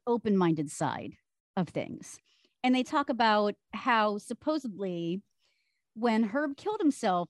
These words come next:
that he made it like a ritual, and that when he shot him, before he shot himself, that he raised the sand around him and, like, smoothed it out. And that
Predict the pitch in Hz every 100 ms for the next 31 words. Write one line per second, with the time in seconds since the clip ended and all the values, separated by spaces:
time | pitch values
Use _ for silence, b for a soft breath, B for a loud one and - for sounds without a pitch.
0 | - 220 - 233 226 240 254 233 214 196
1 | 202 269 214 175 165 214 302 _ _ _
2 | _ _ _ - 233 240 220 220 226 214
3 | - 370 339 214 - 349 403 - 320 330
4 | 277 214 180 175 220 - _ _ _ _
5 | - 254 247 247 302 311 262 - 302 339
6 | 302 202 180 180 190 185 190 185 - -
7 | 254 269 254 208 160 156 - 220 _ _
8 | _ _ _ _ _ _ - 233 240 226
9 | 220